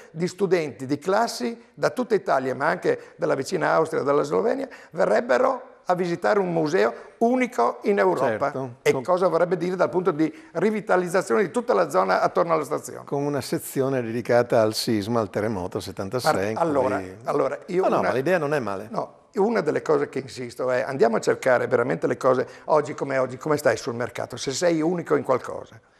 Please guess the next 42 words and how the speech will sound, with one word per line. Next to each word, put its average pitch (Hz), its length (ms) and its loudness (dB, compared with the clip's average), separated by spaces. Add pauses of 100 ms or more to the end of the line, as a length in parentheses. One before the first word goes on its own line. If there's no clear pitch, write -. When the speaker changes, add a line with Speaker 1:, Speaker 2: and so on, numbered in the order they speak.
(360)
Speaker 1:
Allora, 180 380 2
è 180 120 -2
inutile 190 420 0
che 147 100 0
vengano 156 340 0
a 123 60 2
parlare 139 600 2
che 131 240 -8
il 151 80 -10
Friuli, 196 440 0
unica, 208 520 0 (240)
eh, 139 260 -2
eh, 139 640 2
unico 226 320 0
esempio 180 480 2
di 151 120 2
ricostruzione, 143 1040 0
qua 175 220 2
è 165 60 -2
nata 156 360 0 (220)
la, 143 560 0
la, 135 480 -2
la 127 160 -2
protezione 143 500 -2
civile. 123 440 -8 (240)
Usiamola 160 560 0
sta 117 160 -4
cosa 131 200 -4
qui, 131 160 -2 (180)
ma 190 180 0
non 285 180 0
soltanto 175 420 2
dal 139 200 2
punto 170 260 2
di 139 120 -2
vista 156 340 0 (160)
del 175 200 2
guadagno 160 460 2
dei 143 160 0
turisti 147 400 0
che 147 120 0
arrivano, 131 360 -2